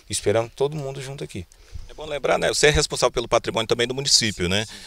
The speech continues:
Speaker 2: E aí, é, esses veículos não são só da Secretaria de Obras, é de toda a, a, a prefeitura, né?
Speaker 1: Sim, os veículos, aqui nós temos veículos da obra, a gente tem veículos da, da saúde, a gente tem veículos da ação social, da educação, tudo junto. Então engloba todo mundo, não é só Secretaria de Obras,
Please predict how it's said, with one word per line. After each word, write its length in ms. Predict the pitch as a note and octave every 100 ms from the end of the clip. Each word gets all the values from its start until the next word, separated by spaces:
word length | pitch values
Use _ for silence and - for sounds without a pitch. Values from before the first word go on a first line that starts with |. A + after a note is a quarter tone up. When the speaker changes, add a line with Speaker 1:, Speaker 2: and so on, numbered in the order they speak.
| -
Speaker 2:
E 160 | - F#2+
aí, 440 | G2 G#2 A2+ B2+
é, 400 | A#2+ F#2+ G2+ E2+
esses 260 | G2+ - G#2+
veículos 400 | A2 B2 C3+ C3
não 100 | B2+
são 220 | - C3
só 240 | - A2+
da 80 | G2+
Secretaria 500 | - F#2 F2+ F#2 F2
de 80 | E2+
Obras, 300 | E2 D#2 D#2+
é 60 | E2+
de 100 | F2+
toda 400 | A#2 A#2+ G2+ D2+
a, 140 | E2+
a, 400 | - D2 B1+ D2+
a 40 |
prefeitura, 680 | D#2 F#2 F2+ F#2 - D#2+ D#2+
né? 60 | F2 - - -
Speaker 1:
Sim, 260 | - - A2
os 140 | F#2+
veículos, 260 | F#2 G#2+ A2+
aqui 140 | G#2+
nós 140 | A#2 A2+
temos 160 | A#2
veículos 240 | G#2+ G2+ -
da 180 | G2 F#2
obra, 320 | G2 A2 G2+
a 60 |
gente 200 | F#2+ F#2+
tem 120 | - G2
veículos 320 | F#2 F#2+ F#2
da, 120 | F#2
da 140 | F#2+
saúde, 480 | F2+ - F#2 G2+ A2
a 60 | F#2+
gente 100 | F#2+
tem 120 | G2
veículos 160 | G2 G2+
da 60 |
ação 180 | F#2+ G2
social, 540 | - F#2+ - G2 G#2
da 80 | F#2
educação, 600 | F#2 F#2 F#2 - G#2+ A2
tudo 200 | G#2+ B2+
junto. 320 | C3 F2+ E2+
Então 240 | F#2 G#2 A#2
engloba 400 | A#2 A2 A2 A#2
todo 220 | C#3 C#3+
mundo, 240 | A2 F#2
não 100 | G#2
é 60 | A#2+
só 320 | - - C#3+
Secretaria 460 | - D#3 D3 D3+ D#3
de 80 | C3+
Obras, 340 | G2 E2+